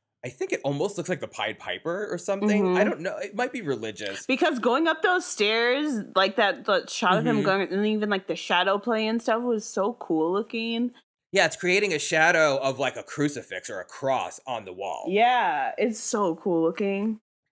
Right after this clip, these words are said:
Speaker 1: Yeah, for the limited budget here, James Bond the Third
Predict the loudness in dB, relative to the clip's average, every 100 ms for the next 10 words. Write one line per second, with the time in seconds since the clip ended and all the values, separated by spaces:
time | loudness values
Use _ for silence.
0 | _ -10 -10 -10 -8 -4 -4 -2 -2 -2
1 | -2 -2 -2 -6 -8 -10 -4 -2 -2 -6
2 | -2 -2 -2 -4 -10 -8 -4 -2 -2 -4
3 | -8